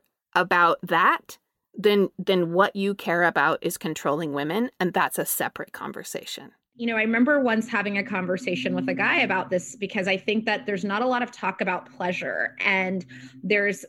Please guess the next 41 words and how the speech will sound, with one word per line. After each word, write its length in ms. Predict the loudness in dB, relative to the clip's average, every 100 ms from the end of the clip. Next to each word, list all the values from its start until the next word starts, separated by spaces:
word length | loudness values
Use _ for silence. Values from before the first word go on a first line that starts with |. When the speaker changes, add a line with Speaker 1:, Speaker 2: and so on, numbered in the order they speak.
| -12 -10 -2
Speaker 2:
been 200 | 0 2
this 200 | 0 -2
sort 160 | -2
of, 200 | 0 -2 -2
when 140 | -2
we 80 | -2
could 160 | -4 -4
talk 200 | -4 0
about 240 | -2 0
the 120 | 0
U 280 | 0 2 2
S 220 | 0 -4
history 640 | -8 -6 -6 -8 -4 -2 0
around 420 | 0 0 -2 -4 -8
Puritanism 840 | -2 0 0 -2 -6 -6 -6 -6
and 160 | -4 -4
how 360 | -4 -2 -2 0
this 200 | -2 -4
country 440 | -6 -4 -2 -4
came 300 | -4 -4 -4
to 140 | -4
be 380 | -4 -4 -6 -8 -12 -14 0
and 140 | 2
the 60 | 2
holdovers 680 | 2 2 4 4 4 2 0
of 140 | -2
that 260 | 0 0 0
in 160 | -4
terms 300 | -2 -2 -2
of 100 | -2
how 280 | -4 -2 0
we 240 | 0 -2 -8
talk 280 | -4 -2
about 220 | 0 -2 -2
sexuality 680 | -4 -4 -2 -2 -2 -4
in 80 | -4
a 80 | -2
really 320 | -2 -2 -2
retrograde 520 | -4 -6 -6 -2 0
way, 420 | 2 0 0 -2 -4 _ _ _ _ _ _ _
sex 720 | -10 0 0 0 -8 -16 -20